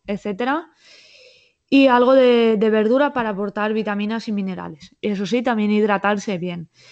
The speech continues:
Pero siempre tiene que ser cosas que os siente bien. Es decir,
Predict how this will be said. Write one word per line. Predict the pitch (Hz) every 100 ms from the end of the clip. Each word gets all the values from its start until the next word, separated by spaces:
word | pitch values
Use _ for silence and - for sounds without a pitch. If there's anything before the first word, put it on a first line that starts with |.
| _
Pero | - 247
siempre | 240 269 339 294
tiene | 302 294
que | 277
ser | 277 247 -
cosas | 285 320 339 370 403 - _ _ _ _ -
que | 269
os | 247
siente | 262 254 247
bien. | 208 185 165 185
Es | 220
decir, | 226 226 220 202